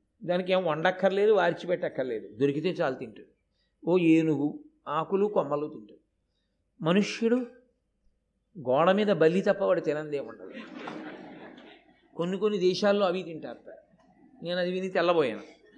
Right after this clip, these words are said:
కాబట్టి అన్నిటినీ తిని తాను సుఖంగా ఉండాలని కోరుకునేటటువంటి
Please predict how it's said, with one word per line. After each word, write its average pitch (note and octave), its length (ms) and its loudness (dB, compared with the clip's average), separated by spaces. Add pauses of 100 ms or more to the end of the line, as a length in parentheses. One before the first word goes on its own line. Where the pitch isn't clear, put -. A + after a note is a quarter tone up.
(480)
కాబట్టి F#3 720 6 (1300)
అన్నిటినీ D#4 720 8
తిని D4 640 4 (200)
తాను G#3 260 6
సుఖంగా A#3+ 600 2
ఉండాలని A3 520 0
కోరుకునేటటువంటి F3+ 1600 -2